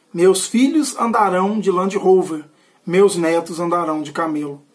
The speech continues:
Porque tempos difíceis fazem homens di-, fazem homens fortes, e tempos fáceis fazem homens fracos." Então os nossos antepassados eram homens fortes,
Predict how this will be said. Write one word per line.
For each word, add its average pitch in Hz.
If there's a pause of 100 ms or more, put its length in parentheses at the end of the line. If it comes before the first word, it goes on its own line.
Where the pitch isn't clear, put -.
(440)
Porque 180
tempos 214
difíceis 214
fazem 190
homens 180
di-, 180
fazem 175
homens 175
fortes, 160 (360)
e 175
tempos 175
fáceis 165
fazem 165
homens 156
fracos." 143 (680)
Então 190
os 185
nossos 226
antepassados 180
eram 170
homens 175
fortes, 160